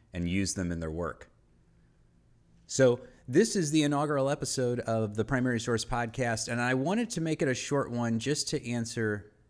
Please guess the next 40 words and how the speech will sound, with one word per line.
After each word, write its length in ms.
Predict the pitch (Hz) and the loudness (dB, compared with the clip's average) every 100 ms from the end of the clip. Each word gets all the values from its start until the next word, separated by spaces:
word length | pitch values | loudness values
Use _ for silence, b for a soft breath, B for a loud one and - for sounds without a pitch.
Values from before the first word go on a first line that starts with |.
| _ | _
two 180 | - 104 | -6 -4
questions. 640 | - 92 - - 90 - - _ b b b b b _ | -2 -4 -6 -14 -16 -18 -18 _ b b b b b _
What 160 | 95 | -4
is 140 | 147 - | -4 -4
this 120 | 170 | -6
podcast, 720 | - 104 101 87 71 - - - _ b b b - | -4 -4 -2 -8 -10 -12 -16 -20 _ b b b -8
and 160 | 90 | -2
what 220 | 92 104 - | 0 0 -2
is 560 | 101 104 92 - - | -2 0 -2 -8 -10
a 100 | - | -10
primary 440 | - 101 95 92 87 | -8 -6 -4 -6 -8
source? 480 | - 107 - - - - - b b b b b b b b b | -10 -12 -14 -20 -20 -20 -20 b b b b b b b b b
So 180 | - 143 | 4 4
I've 120 | 135 | 4
given 220 | 165 170 | 2 2
you 120 | 147 | 2
a 20 | |
little 220 | 117 123 120 | 2 0 0
bit 140 | 110 | 0
of 100 | 92 | 0
background 420 | 104 113 113 107 | 0 -2 -2 -2
about 220 | 92 95 | -2 -4
the 80 | - | -4
podcast 640 | - 101 101 - 98 92 - | -8 -6 -6 -4 -6 -6 -10
itself, 520 | - - 101 120 - _ b b b b - | -8 -4 -4 -6 -14 _ b b b b 0
but 380 | 113 120 - - | 2 2 0 -8
I 40 | |
thought 180 | 123 160 | -2 -2
I'd 80 | 151 | -2
give 140 | 143 | -4
you 100 | 143 | -2
a 20 | 127 | -2
little 240 | 131 127 | -2 -4
background 400 | 107 104 - 107 | -2 -2 0 -2
about 180 | 98 92 | -2 -2
the 120 | 92 | -2
inspiration 760 | 98 - - 98 98 - 98 90 | -4 -6 -6 -2 -2 -4 -6 -6
of 180 | 80 | -8
the 80 | 78 | -10
podcast. 600 | - 76 - 69 - - | -8 -8 -8 -14 -14 -18